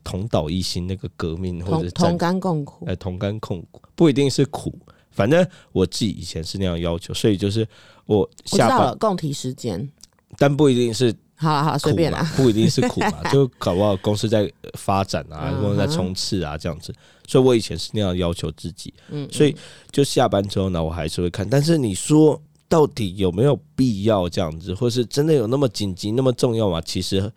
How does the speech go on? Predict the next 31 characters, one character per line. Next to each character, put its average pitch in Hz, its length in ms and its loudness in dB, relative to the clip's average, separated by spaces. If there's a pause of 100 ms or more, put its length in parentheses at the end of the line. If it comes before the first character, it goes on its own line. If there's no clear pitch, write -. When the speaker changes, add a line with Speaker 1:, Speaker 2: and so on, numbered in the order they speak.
Speaker 1:
很 92 180 -6
多 101 140 0
时 104 140 -4
候 92 100 0
是 92 140 -8
没 80 240 -6
有 78 80 -8 (120)
的， - 80 -20 (300)
Speaker 2:
嗯， 156 80 -10
嗯。 - 40 -6
Speaker 1:
很 - 60 -2
多 110 140 2
时 110 140 -2
候 95 100 2
是 98 80 -2
没 80 200 -4
有 76 120 -6
的， - 220 -18
只 - 100 -8
是 135 260 4 (320)
我 107 120 2
自 - 160 -2
己 110 40 2
就 107 140 0
觉 95 160 -2
得 92 80 0
这 - 100 -2
样 101 80 0
子 87 120 -6
很 87 260 -8
酷， 92 320 -8